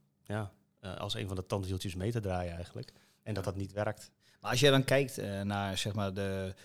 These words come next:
Speaker 2: bereidheid om op een andere manier naar ontwikkeling te kijken, en met name, zeg maar, eh, hè, het, het personeel moet op de activa lijst staan, zeggen we altijd, hè?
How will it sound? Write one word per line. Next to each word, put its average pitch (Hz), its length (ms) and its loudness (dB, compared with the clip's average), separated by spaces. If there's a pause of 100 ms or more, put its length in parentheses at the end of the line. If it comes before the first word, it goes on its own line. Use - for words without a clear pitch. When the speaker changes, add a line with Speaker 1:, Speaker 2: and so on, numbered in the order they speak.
Speaker 2:
bereidheid 104 800 2
om 98 220 0
op 92 140 -4
een 95 120 -2
andere 113 300 2
manier 101 340 2
naar 92 140 -2
ontwikkeling 95 480 -6
te - 60 -12
kijken, 117 340 -2
en 104 80 -2
met 98 100 -2
name, 101 420 0 (320)
zeg - 200 -10
maar, 98 380 0
eh, 113 160 -6
hè, 131 40 -2 (140)
het, 98 220 -6
het 101 180 -6
personeel 98 640 -2
moet 101 200 -10
op 92 120 -8
de - 140 -6
activa - 380 -4
lijst 101 280 4
staan, 104 300 4
zeggen 98 260 0
we 104 60 4
altijd, 98 260 -2
hè? 135 180 -6